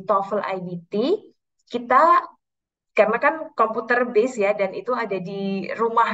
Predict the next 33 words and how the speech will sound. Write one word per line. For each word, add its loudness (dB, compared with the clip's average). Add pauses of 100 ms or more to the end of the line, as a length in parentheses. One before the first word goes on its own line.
gitu -8
ya, 0
yang -6
home -6
edition, -6 (300)
kita 0
bisa 0
menggunakan -2
piece -4
of -2
paper -4
untuk -6
coret-coret -2 (240)
gitu -6
kan. -2 (200)
Tapi 2
bukan -2
paper -2
sebenarnya. -4 (240)
Kita 0
diminta 2
untuk -6
membawa 2
sesuatu -4
yang 0
bisa -6
dihapus. -6
Misalnya -2
kayak -2 (480)
whiteboard 4
kecil 4
gitu -6
kan. -4